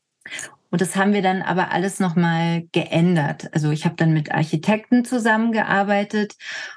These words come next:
und wir haben den Raum einfach so ein bisschen geändert, dass man reingeht. Man geht zwar in solchen Sch-,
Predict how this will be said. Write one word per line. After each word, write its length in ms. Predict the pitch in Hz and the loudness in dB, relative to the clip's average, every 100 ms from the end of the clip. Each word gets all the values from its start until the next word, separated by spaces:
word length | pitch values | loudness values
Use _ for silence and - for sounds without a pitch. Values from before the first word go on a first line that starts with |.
| - | -4
und 160 | 175 185 | 0 2
wir 120 | 185 | 2
haben 160 | 196 190 | 2 2
den 160 | 185 | 0
Raum 600 | 175 165 170 202 226 226 | 0 0 2 2 2 2
einfach 340 | - 202 202 208 | 0 -2 -2 -2
so 160 | 208 | 0
ein 80 | 196 | 2
bisschen 680 | 196 196 - 190 196 196 - - - _ _ _ _ _ _ _ _ _ - | 0 -2 -2 0 2 0 -2 -18 -20 _ _ _ _ _ _ _ _ _ -2
geändert, 720 | 202 - 185 214 233 226 220 - _ | 0 0 2 2 2 2 0 -4 _
dass 240 | 196 190 | -4 0
man 260 | 190 180 180 - | 0 0 -2 -2
reingeht. 680 | 160 170 214 247 240 240 | -2 2 2 2 0 0
Man 140 | 196 175 | 0 0
geht 200 | 202 - | 0 0
zwar 280 | 190 180 | -2 0
in 100 | 180 | 0
solchen 320 | 180 175 165 165 | 0 0 0 -2
Sch-, 300 | - - | -4 -12